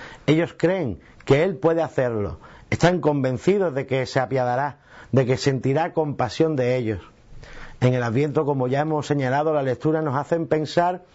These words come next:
en Jesús como el Mesías que tenía que venir, como el que tenía que cumplir todas las promesas. Al curar a estos ciegos, Jesús está diciéndonos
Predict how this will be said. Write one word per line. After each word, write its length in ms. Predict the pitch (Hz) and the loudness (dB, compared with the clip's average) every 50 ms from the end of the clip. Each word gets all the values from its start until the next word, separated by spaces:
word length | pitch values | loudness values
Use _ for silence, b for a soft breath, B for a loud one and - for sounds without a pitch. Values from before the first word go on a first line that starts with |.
| B B B B B B B | B B B B B B B
en 140 | - 151 143 | 2 2 2
Jesús 320 | 120 135 - - 202 196 | 2 0 0 0 0 0
como 260 | 196 - 175 160 147 139 | 2 0 0 2 2 0
el 120 | 135 135 | 0 0
Mesías 420 | 131 123 - - 170 180 185 165 | -2 -2 -2 -2 0 0 0 0
que 100 | - 175 | -2 -4
tenía 340 | 151 139 131 135 151 165 160 | -2 0 0 0 0 0 -2
que 120 | - 139 127 | -2 -2 -2
venir, 360 | 113 113 120 131 135 - - B B B B B B B B B B | 0 0 0 -2 -2 -4 -6 B B B B B B B B B B
como 200 | - 143 147 151 | 2 4 4 4
el 80 | 147 147 | 2 0
que 120 | 151 151 | -2 -2
tenía 400 | 131 139 139 156 170 185 190 180 | -2 0 -2 -2 -2 -2 -2 -2
que 120 | - 175 131 | -4 -4 -2
cumplir 560 | 135 151 147 143 - - 175 196 208 156 - - | -2 -2 -2 -2 0 0 0 0 0 -2 0 0
todas 260 | 165 165 180 190 185 | 0 2 2 0 0
las 140 | 175 165 - | 0 -2 -2
promesas. 680 | - 139 131 123 120 120 107 - 101 92 85 - - - - - B B B B B B B B B B | -2 -4 -2 -2 -2 -4 -4 -6 -8 -10 -10 -12 -16 -20 -20 -20 B B B B B B B B B B
Al 220 | - 135 151 147 - | 0 0 0 2 0
curar 320 | 143 151 147 156 160 165 | 0 0 0 0 -2 -2
a 80 | 170 165 | -2 -2
estos 300 | 160 160 - 175 156 - | -4 -4 -4 -4 -4 -2
ciegos, 360 | - 151 160 165 175 175 - | -2 0 0 0 0 -2 -4
Jesús 320 | - 151 - - 165 147 | -4 -6 -2 0 0 0
está 200 | 147 139 - 156 | 0 -2 -2 -2
diciéndonos 800 | 165 170 156 - - 165 170 175 170 151 143 147 156 175 - - | -2 -2 -2 0 0 0 0 0 -2 -2 -2 -2 -2 -4 -6 -10